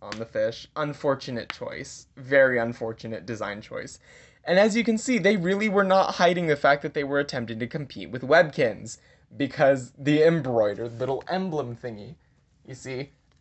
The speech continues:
I have a Webkinz here to compare. Um, drastically, very different in terms of style, but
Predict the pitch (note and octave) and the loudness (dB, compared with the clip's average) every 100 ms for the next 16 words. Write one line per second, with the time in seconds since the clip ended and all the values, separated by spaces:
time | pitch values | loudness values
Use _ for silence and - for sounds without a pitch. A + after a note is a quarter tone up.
0 | _ - D3+ D#3+ D#3 G3 F#3 E3 D3 C#3 | _ 4 6 6 6 6 8 6 6 0
1 | - D#3+ C3+ - E3 D3 - - D3+ C3 | 0 -2 -2 -2 0 0 -2 -8 -12 -4
2 | - D3+ D3 - - _ _ _ _ - | 4 6 6 4 0 _ _ _ _ -20
3 | _ _ _ D3 C#3+ C#3+ C3 _ _ D3+ | _ _ _ 4 6 6 2 _ _ -6
4 | D#3+ F3+ B3+ B3+ G#3 D3 B2+ A#2+ B2 _ | 2 4 4 0 -6 -2 -2 -2 -6 _
5 | _ C3 E3 A#3 G3+ C3+ C#3+ C#3 B2+ C#3+ | _ 0 4 6 4 2 2 0 -4 -4
6 | B2 G#2+ A2 - G3 G#3+ B2+ G#2+ C3+ _ | -4 -6 -8 -6 -2 0 2 0 -2 _
7 | _ _ _ _ _ D#3 B2+ E3+ E3+ E3 | _ _ _ _ _ -16 4 10 10 10
8 | - | 6